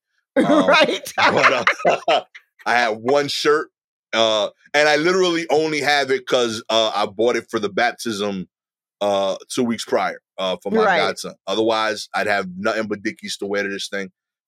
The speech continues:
Speaker 2: Um,
Speaker 1: Mm-hmm.
Speaker 2: but she was like, "No, you gotta wear the patterned shirt." So I wore the patterned shirt.
Speaker 1: Okay.
Speaker 2: Um, the other couple definitely looked like they were in their element. Like, they do this. I feel
Speaker 1: Right.
Speaker 2: like they, like,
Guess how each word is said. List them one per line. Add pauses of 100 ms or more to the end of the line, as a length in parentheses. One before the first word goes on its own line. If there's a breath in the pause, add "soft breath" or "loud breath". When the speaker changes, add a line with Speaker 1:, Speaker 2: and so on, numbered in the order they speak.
(120)
Speaker 2:
Um,
Speaker 1:
Mm-hmm.
Speaker 2:
but
she
was
like,
"No,
you
gotta
wear
the
patterned
shirt." (200)
So
I
wore
the
patterned
shirt. (680)
Speaker 1:
Okay. (140)
Speaker 2:
Um, (420)
the
other
couple
definitely
looked
like
they
were
in
their
element.
Like,
they
do
this. (500)
I
feel
Speaker 1:
Right.
Speaker 2:
like
they,
like,